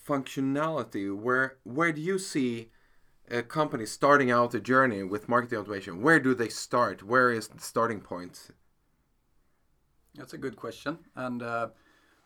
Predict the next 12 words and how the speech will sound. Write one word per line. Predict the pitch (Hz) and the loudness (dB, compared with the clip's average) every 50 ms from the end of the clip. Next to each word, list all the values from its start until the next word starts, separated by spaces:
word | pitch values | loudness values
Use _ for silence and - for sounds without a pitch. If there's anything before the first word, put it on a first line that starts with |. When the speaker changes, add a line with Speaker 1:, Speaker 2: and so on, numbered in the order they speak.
| _ _ _ _ _ _ _ _ _ _ _ _ _ _ _ _ _ _ - | _ _ _ _ _ _ _ _ _ _ _ _ _ _ _ _ _ _ -14
Speaker 2:
I | 131 | -10
think | 113 170 185 180 | -8 -8 -6 -4
it | 180 143 - | -6 -6 -4
can | - 156 147 | -4 -2 0
look | 147 143 147 - | 0 0 -2 -4
a | 131 | -6
bit, | 117 139 131 - - - - 143 | -6 -6 -8 -8 -12 -14 -12 -10
uh, | 127 123 120 117 113 110 107 107 - - - - - _ _ _ | -8 -8 -6 -6 -6 -8 -8 -10 -14 -16 -20 -20 -20 _ _ _
different | - 147 139 - - - 135 135 127 139 | -10 -10 -10 -8 -8 -8 -8 -6 -6 -8
at | 131 | -8
different | - 143 - - 139 135 131 | -8 -8 -8 -8 -10 -10 -8
com-, | - 143 131 127 - | -8 -8 -8 -8 -10